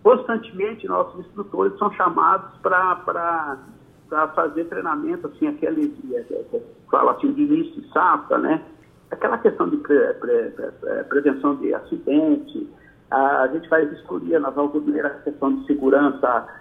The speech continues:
é, pra proteção de incêndio, uma série de coisas. Então, olha,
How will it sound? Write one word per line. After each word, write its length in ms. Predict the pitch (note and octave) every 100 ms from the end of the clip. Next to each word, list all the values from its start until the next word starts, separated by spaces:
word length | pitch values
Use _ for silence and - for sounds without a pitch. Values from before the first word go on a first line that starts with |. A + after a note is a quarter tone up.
| - -
é, 100 | B2+
pra 160 | B2+ B2+
proteção 480 | - C#3 C3+ - C#3+
de 80 | F3+
incêndio, 680 | - C#3+ D3+ D#3+ D3 -
uma 240 | C3 C#3 -
série 220 | E3 -
de 60 | -
coisas. 300 | - E3+ - - - -
Então, 580 | - D#3 G3 F#3+ E3 C#3
olha, 460 | D#3 E3 C#3 B2+